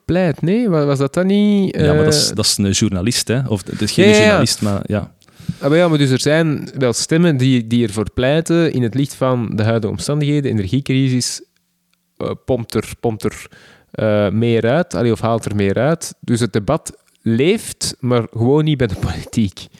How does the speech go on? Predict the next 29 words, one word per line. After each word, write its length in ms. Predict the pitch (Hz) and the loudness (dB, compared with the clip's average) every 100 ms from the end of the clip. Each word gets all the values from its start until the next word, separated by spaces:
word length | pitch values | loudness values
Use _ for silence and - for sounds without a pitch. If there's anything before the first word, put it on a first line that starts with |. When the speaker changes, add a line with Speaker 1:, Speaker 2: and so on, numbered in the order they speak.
| - | -2
Speaker 2:
Ja, 240 | 156 185 - | -2 -2 -4
absoluut, 540 | 170 - - 127 151 - | -4 -2 0 0 0 0
Speaker 1:
Ja, 60 | |
Speaker 2:
absoluut. 380 | 139 123 117 135 | 2 4 4 2
Speaker 1:
oké. 100 | 143 | 2
Speaker 2:
Het 80 | 107 | 0
debat, 340 | 104 143 147 143 | 0 -2 -4 0
Speaker 1:
Ja. 80 | 151 | 2
Speaker 2:
ja, 80 | |
ja, 160 | 151 139 | 2 2
ja, 100 | 127 | 2
ja. 140 | 123 110 | 0 -2
Het 120 | 113 | -2
debat 260 | 110 127 | -2 -2
leest, 340 | 113 123 135 - | -2 0 -2 -2
eh, 100 | 131 | -2
leeft 240 | 131 - | 0 -2
wel 100 | 131 | -4
op 100 | 117 | -2
die 160 | 120 123 | 0 0
manier, 280 | 127 127 120 | 2 2 2
maar, 260 | 110 104 | 0 0
maar 120 | 104 | 0
inderdaad, 560 | 104 98 92 98 104 - | 2 0 0 -2 -2 -4
eh, 300 | 101 92 87 | -2 -2 -4
niet 160 | 90 101 | -2 -2
bij 120 | 95 | -2
die 140 | 92 | -6
politiek. 520 | 85 87 90 92 85 | -10 -14 -12 -12 -14